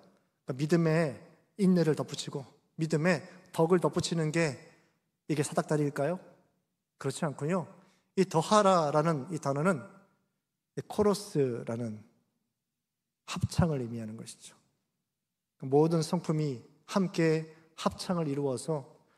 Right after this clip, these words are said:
내 삶을 통해서 하나님을 만나고 하나님 안에 변화된 존재로 살아가는 것,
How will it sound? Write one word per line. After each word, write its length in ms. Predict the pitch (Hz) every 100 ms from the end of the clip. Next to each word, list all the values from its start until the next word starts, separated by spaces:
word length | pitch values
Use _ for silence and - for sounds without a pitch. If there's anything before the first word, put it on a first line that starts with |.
| - _ _ -
내 200 | 170 180
삶을 360 | 220 220 214
통해서 880 | 208 190 170 185 208 226 - - _ -
하나님을 420 | 214 180 165 160
만나고 680 | 143 151 151 143 208 254 - -
하나님 360 | - 185 165 147
안에 320 | 143 160 180 - - -
변화된 480 | - 147 160 165 160
존재로 600 | 151 143 143 202 226 - - -
살아가는 640 | - 185 165 151 139 131 127
것, 160 | 160